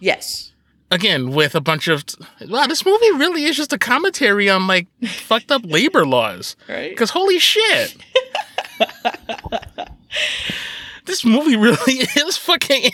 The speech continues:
Speaker 2: <laughs> 'cause, like, you have machines for this. And that's the, okay, Ivan Ooze, we'll get into, that's a whole podcast, but, like,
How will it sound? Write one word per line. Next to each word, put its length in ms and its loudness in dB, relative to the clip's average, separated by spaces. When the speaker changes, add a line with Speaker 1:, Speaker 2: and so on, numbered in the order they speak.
Speaker 2:
<laughs> 1040 -8
'cause, 220 2
like, 200 -2
you 240 2
have 340 0
machines 600 0
for 220 -4
this. 500 -6
And 120 2
that's 180 2
the, 140 -6
okay, 320 0
Ivan 320 0
Ooze, 180 2
we'll 120 2
get 160 0
into, 320 2
that's 200 0
a 60 2
whole 260 0
podcast, 680 -6
but, 140 -6
like, 300 0